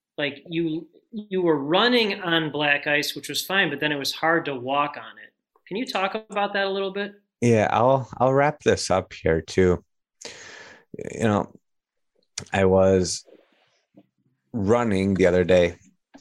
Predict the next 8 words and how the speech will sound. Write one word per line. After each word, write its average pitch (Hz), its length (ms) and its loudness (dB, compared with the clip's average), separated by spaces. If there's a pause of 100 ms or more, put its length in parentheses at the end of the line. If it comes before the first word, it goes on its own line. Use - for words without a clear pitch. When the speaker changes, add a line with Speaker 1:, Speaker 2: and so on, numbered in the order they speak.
(760)
Speaker 2:
and 87 440 0 (1120)
there 98 100 4
was 92 180 2
ice 135 220 0
on 127 80 2
the 127 60 2
ground 101 480 2 (760)
and 85 540 -2